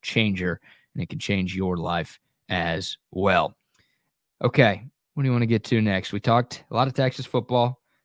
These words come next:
talked about the Alabama players who've entered the portal. We mentioned Jabbar Muhammad potentially coming to Texas. That'd be such a huge freaking get for the Longhorns.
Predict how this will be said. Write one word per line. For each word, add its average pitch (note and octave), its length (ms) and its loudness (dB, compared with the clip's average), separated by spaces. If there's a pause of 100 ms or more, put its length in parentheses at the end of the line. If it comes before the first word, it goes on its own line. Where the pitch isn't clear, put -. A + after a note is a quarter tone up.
(120)
talked - 540 -4 (220)
about A#2 180 0
the A2+ 80 0
Alabama B2 460 4
players A2+ 400 0
who've A#2 160 0
entered A2 220 -4
the A2 40 -2
portal. G#2+ 320 -2
We G#2 80 0
mentioned A2+ 320 -2
Jabbar A#2 300 2
Muhammad B2 560 -2
potentially A2+ 500 -10
coming A#2 240 -8
to A2 60 -10
Texas. G#2+ 420 -6
That'd A2 140 -6
be A2 80 -4
such G#2+ 260 -4
a G2 60 -6
huge A2 360 -6
freaking G2 360 -4
get F#2+ 240 -4 (480)
for G2+ 120 -2
the F#2+ 100 0
Longhorns. F#2 640 -4